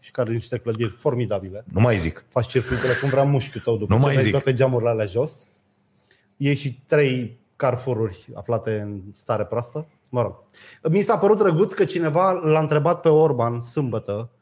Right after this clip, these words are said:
Speaker 2: Așa?
Speaker 1: Sâmbătă Orban a avut o declarație de genul: „De luni încep controalele.” Și a zis: „Dar de ce de luni, mă?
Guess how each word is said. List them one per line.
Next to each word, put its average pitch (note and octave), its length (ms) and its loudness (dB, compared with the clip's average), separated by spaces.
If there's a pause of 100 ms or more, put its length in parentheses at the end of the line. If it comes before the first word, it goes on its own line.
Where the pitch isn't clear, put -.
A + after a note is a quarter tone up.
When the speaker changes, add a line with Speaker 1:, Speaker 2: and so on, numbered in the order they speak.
(160)
Speaker 2:
Așa? G#2+ 460 2
Speaker 1:
Sâmbătă D#3+ 400 0
Orban D#3 280 2
a D3+ 40 2
avut D3 160 0
o D#3+ 60 0
declarație D3 440 0
de C#3+ 140 0
genul: D#3+ 340 2
„De D3+ 100 4
luni E3 220 2
încep D#3+ 240 -4
controalele.” C#3+ 480 0
Și - 120 -6
a B2+ 60 2
zis: B2+ 80 -4
„Dar E3+ 100 0
de F3+ 100 -4
ce F#3+ 160 -8
de F3 120 -4
luni, E3 220 -4
mă? A2+ 100 -6